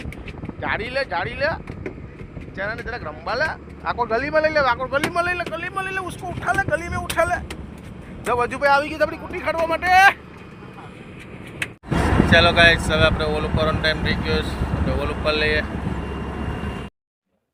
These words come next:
ચાલો ભાઈ, દસ વાગ્યાનો ઓલ ઉપર લીધો જ ભાઈ. પણ થોડાક માસલા તો આવ્યા જ ભાઈ. બગીને બગાને દેખાય છે. હવે કેટલા બેસન થાય કંઈ ખ્યાલ નથી.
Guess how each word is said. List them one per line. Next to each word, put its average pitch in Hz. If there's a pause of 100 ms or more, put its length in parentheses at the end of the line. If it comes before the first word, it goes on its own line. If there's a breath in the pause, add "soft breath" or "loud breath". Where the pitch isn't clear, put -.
(140)
ચાલો 190
ભાઈ, 196
દસ 165
વાગ્યાનો 160
ઓલ 147
ઉપર 151
લીધો 139
જ 135
ભાઈ. 151 (300)
પણ 131
થોડાક 127
માસલા 123
તો 123
આવ્યા 131
જ 131
ભાઈ. 127 (180)
બગીને 120
બગાને 120
દેખાય 123
છે. 135
હવે 131
કેટલા 120
બેસન 117
થાય 113
કંઈ 113
ખ્યાલ 113
નથી. -